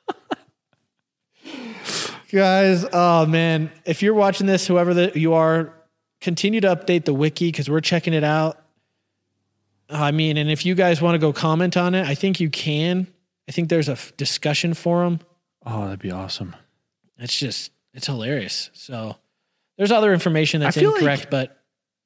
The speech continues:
Speaker 1: it's fine. I'll just let it be.
Speaker 2: Yeah, but I'm a little disappointed because it's like my personal profile on this, I feel like has less information than, like, Blake and Caleb and <laughs>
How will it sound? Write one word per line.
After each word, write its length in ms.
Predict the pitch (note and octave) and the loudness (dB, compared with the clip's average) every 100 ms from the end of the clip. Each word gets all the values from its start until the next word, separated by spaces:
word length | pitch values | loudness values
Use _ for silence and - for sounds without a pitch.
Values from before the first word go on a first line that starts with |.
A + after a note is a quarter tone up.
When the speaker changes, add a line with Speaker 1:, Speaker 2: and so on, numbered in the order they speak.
| _ | _
Speaker 1:
it's 140 | D3 - | -8 -6
fine. 340 | A#2 A2 G#2 B2+ | -6 -8 -8 -12
I'll 100 | A#2 | -10
just 200 | A#2 A2 | -10 -10
let 140 | G#2+ | -12
it 80 | G#2+ | -10
be. 240 | G#2+ G#2 - _ _ _ _ | -12 -12 -18 _ _ _ _
Speaker 2:
Yeah, 180 | D3 D3+ | -6 -2
but 240 | B2+ F2 | -2 0
I'm 80 | D3+ | 0
a 60 | D3+ | 2
little 420 | D3+ D3 A2 - - | 4 4 2 -2 -6
disappointed 560 | B2+ A2+ G#2 A2+ F2+ | -4 -2 -2 -2 -2
because 440 | E2 F#2+ G2+ F#2 A#2+ - | -6 -4 -4 -4 -8 -18
it's 120 | _ A2+ | _ -4
like 180 | G#2+ | -2
my 220 | A#2 B2 C3+ | -2 -2 -2
personal 460 | - C#3 C3+ D#3+ | -2 -2 0 -2
profile 460 | C#3 D#3 D3 D3 D3 | 0 0 2 2 4
on 100 | C#3+ | 4
this, 280 | D3 D3+ - - - - | 4 2 -2 -12 -18 -8
I 80 | - | -4
feel 180 | - C#3+ | 0 0
like 120 | C3 | 2
has 260 | C3+ G#2 - | 0 0 -4
less 360 | A2+ A#2+ C#3 - | -4 -2 0 0
information 560 | B2 B2 A2+ A#2 - G2 | 0 0 0 0 -2 -2
than, 160 | G#2 | 0
like, 260 | G2+ F2+ F2 | -2 -4 -6
Blake 440 | F2+ G#2+ A#2 A2 | -4 0 0 -2
and 200 | G2 E2+ | -6 -6
Caleb 480 | - A2+ A2 A#2 G#2+ | -6 -4 0 0 -2
and 180 | F2+ D#2 - - - - _ _ - | -6 -10 -16 -20 -20 -20 _ _ -12
<laughs> 200 | - | -10